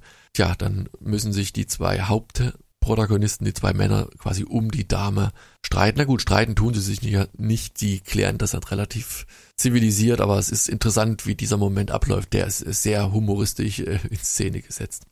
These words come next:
Ansonsten, ich hatte es am Anfang ja schon gesagt, also auch der, der Bonusteil, der hier sehr, sehr üppig ausfällt, ist aller Reden wert. Es gibt, äh,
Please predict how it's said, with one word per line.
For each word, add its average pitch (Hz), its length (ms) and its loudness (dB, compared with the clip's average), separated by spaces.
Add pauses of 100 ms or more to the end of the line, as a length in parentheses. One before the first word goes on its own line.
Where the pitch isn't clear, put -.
(180)
Ansonsten, 117 380 2
ich 117 60 0
hatte 127 80 6
es 110 40 0
am 104 60 2
Anfang 110 200 2
ja 107 60 4
schon 107 140 2
gesagt, 110 340 0
also 104 160 0 (320)
auch 101 220 0
der, 101 260 2
der 98 300 0 (260)
Bonusteil, 110 800 2
der 104 140 0
hier 101 220 0
sehr, 107 240 2
sehr 110 200 2
üppig 113 360 0
ausfällt, 101 500 0 (300)
ist - 340 -4
aller 107 240 2
Reden 98 380 -2
wert. 104 320 2 (180)
Es - 220 0
gibt, - 300 -2
äh, 107 260 2